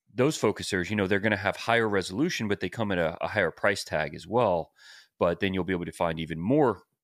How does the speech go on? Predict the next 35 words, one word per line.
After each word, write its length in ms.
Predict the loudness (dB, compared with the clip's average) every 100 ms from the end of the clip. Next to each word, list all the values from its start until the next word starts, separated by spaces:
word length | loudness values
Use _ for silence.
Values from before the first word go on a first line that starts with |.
| _ _ -8
critical 320 | -6 -6 -10
focus. 240 | -14 -8
You'll 120 | -4 -2
be 80 | -2
able 80 |
to 60 | -2
find 260 | -2 -4 -4
an 100 | -10
exact 560 | -10 -6 -6 -6 -16
focus 440 | -14 -14 -14 -18 -16
with 80 |
something 300 | -18 -16 -16
like 180 | -18 -10
that. 260 | -8 -8 -6
But 160 | -8 -8 -18 -14 2
there 220 | 2 4
are 240 | 4 2
a 140 | 0 -4
ton 520 | -6 2 4 4 2
of 200 | -2 -2
different 320 | -2 -2 -6
focusers 600 | -2 -2 -2 -6 -6 -8 -2
out 280 | 0 0 0
there 400 | 0 2 -2 -6 _ -20 -20 _ 0
that, 320 | 2 2 -2 _ -6
you 140 | -2
know, 260 | 0 -2 -6 _ -2
can 240 | 0 0
do 220 | 2 0
this 260 | 0 -2 0
job. 500 | 2 4 2 -2 0
But 140 | 2 2
I'd 140 | 2
say 180 | 2 4
that, 180 | 2